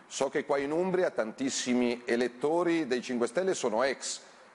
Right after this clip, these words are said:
elettori dei Cinque Stelle. Una consigliera comunale di Terni, che è uno dei due capoluoghi, si è dimessa proprio questa settimana e ha detto: "Non in nome mio, non col P D, non coi poteri forti, non con Renzi, non con Gentiloni, non con la Boschi".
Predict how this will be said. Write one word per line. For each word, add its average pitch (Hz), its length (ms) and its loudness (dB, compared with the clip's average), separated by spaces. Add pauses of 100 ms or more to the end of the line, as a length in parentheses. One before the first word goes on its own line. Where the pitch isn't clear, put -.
(220)
elettori 110 360 2
dei 110 100 -2
Cinque 107 220 -2
Stelle. 160 220 0
Una 117 140 0
consigliera 117 500 0
comunale 123 400 0
di 107 140 -4
Terni, 101 580 0
che - 100 -2
è - 20 4
uno 107 220 2
dei 107 140 2
due 110 160 2
capoluoghi, 131 500 0 (260)
si - 160 -2
è - 40 2
dimessa 117 460 0
proprio 120 300 0
questa 117 220 0
settimana 127 520 0
e 120 40 2
ha 107 60 2
detto: 117 280 0
"Non 139 200 0
in 120 100 0
nome 110 220 0
mio, 113 340 0 (440)
non 147 280 0
col 113 220 -2
P 101 160 -6
D, 117 260 0 (380)
non 135 220 0
coi 127 180 0
poteri 110 340 0
forti, 110 460 0
non 131 200 2
con 120 140 0
Renzi, 107 640 0 (220)
non 123 200 0
con 120 200 0
Gentiloni, 113 680 0
non 123 200 0
con 120 160 2
la 110 100 2
Boschi". 113 500 -2